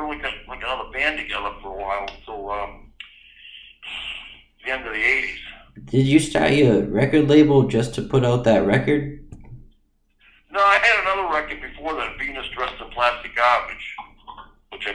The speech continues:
Speaker 1: put out before then. Uh, but yeah, I mean, I started the record label to put out my record. Um,
Speaker 2: Hitman Records?
Speaker 1: you know, I don't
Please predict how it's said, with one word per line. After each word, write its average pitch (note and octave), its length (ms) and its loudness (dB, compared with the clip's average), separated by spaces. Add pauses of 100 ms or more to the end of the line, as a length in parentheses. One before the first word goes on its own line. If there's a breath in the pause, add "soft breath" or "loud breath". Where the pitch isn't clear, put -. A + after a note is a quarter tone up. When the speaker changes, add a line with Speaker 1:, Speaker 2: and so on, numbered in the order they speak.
Speaker 1:
put G#2 100 -10
out G#2 220 -6
before G2+ 380 -12
then. F#2+ 280 -10 (520 soft breath)
Uh, G3+ 280 -2
but - 140 -12
yeah, C3+ 140 2 (160)
I D3+ 100 -6
mean, C#3 80 -8
I C3+ 160 -4
started E3+ 320 0
the C#3 80 -4
record D3+ 300 -2
label B2 340 -4 (200)
to - 120 -20
put C3+ 140 -4
out A#2 120 -4
my A2 120 -2
record. C3 420 -2 (1120)
Um, G2+ 300 -4 (960 loud breath)
Speaker 2:
Hitman B2+ 540 0
Records? B2+ 180 -4
Speaker 1:
you D3 80 -2
know, C3 60 -2
I C#3+ 180 -2
don't - 140 -12